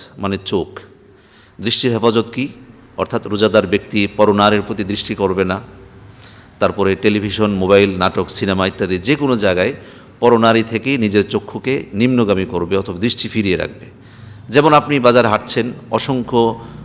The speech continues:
বোরকাওয়ালা নারী থাকবে, বোরকাবিহীন নারী থাকবে, তাদের দিকে আপনি দৃষ্টি দিবেন না,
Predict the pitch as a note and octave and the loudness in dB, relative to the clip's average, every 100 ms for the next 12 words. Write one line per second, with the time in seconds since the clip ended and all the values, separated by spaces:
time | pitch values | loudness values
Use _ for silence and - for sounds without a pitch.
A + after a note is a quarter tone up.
0 | - G2+ A#2 A2+ A2+ A2 G#2+ G#2 G#2 F#2 | -4 -2 2 4 6 6 4 0 -2 -4
1 | F2+ G2 F2+ G2+ G2+ G2 G2 G2 F#2+ F2+ | 0 0 0 -2 0 0 -2 -2 -2 -2
2 | F#2+ F2 F#2+ A2 G#2+ A2 A#2 G#2+ G2+ F#2+ | -6 -10 -6 -2 -2 -2 -4 -4 -4 -6
3 | G2+ - G#2 G2+ G2+ A2 | -6 -4 -2 0 0 -2